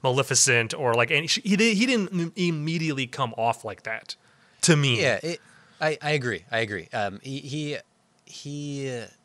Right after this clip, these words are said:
Speaker 2: I, I like him. I liked how dynamic, 'cause he had some humor to him and how, like, trigger <laughs> happy he was.
Speaker 1: Right. I think that's what
Speaker 2: And
Speaker 1: threw
Speaker 2: he
Speaker 1: me. <laughs>
Speaker 2: And to, to talk about animation again, he is, his facial expressions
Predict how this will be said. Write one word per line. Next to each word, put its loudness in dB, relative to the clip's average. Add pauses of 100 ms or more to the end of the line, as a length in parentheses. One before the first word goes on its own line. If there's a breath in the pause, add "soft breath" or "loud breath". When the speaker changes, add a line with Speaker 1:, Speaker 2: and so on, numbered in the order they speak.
(420)
Speaker 2:
I, -6
I -2
like -2
him. -4
I 2
liked 2
how 4
dynamic, 0 (100)
'cause 2
he 0
had 2
some 2
humor -4
to 0
him 0
and -2
how, 4
like, 0
trigger 0
<laughs> 0
happy 0
he 0
was. 6
Speaker 1:
Right. 6 (180)
I 10
think 8
that's 8
what 8
Speaker 2:
And 4
Speaker 1:
threw 4
Speaker 2:
he 0
Speaker 1:
me. -4 (160)
<laughs> -4 (840 loud breath)
Speaker 2:
And 2
to, 2
to 2
talk 4
about 4
animation -2
again, -2 (160 loud breath)
he -6
is, 4
his 2
facial -2
expressions -4